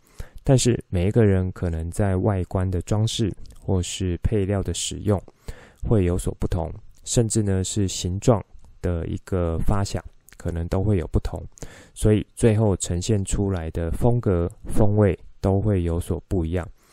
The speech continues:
那虽然这些呢都叫做是巧克力海绵蛋糕，所以这就是会结合了stem，啊，几个领域，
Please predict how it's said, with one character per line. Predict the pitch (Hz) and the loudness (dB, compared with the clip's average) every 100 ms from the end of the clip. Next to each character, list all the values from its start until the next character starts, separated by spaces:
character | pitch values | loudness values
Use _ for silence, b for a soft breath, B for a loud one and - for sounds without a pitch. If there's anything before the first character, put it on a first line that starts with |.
| B B B | B B B
那 | 98 | -2
虽 | 95 120 | 2 4
然 | 107 98 | 4 4
这 | 117 | 2
些 | - 104 | 2 2
呢 | 101 87 82 | 2 0 0
都 | 95 95 95 - - _ _ _ - | 2 2 0 -4 -14 _ _ _ -4
叫 | 101 | -2
做 | 87 95 90 | 0 -2 -2
是 | - 90 80 | -2 -4 -4
巧 | - 80 | -8 -8
克 | - 95 | -4 -2
力 | 98 82 | 0 -2
海 | - 82 | -8 -6
绵 | 78 80 | -6 -4
蛋 | 92 85 | -2 -4
糕， | 80 76 82 - B B B B B | -4 -8 -10 -14 B B B B B
所 | - 117 | 2 4
以 | 98 - | 2 0
这 | 120 | 0
就 | 107 107 | 2 2
是 | 98 - 107 95 | 0 0 0 0
会 | 87 107 95 | 0 0 0
结 | - 90 101 | -2 -2 2
合 | 107 | 2
了 | 98 90 85 - - | 2 0 -2 -8 -10
stem， | - - 113 95 87 85 - - | -10 0 2 2 0 -6 -8 -6
啊， | 92 82 | -6 -6
几 | - 85 | -8 -6
个 | 87 | -6
领 | 82 82 | -6 -2
域， | 101 92 | 0 0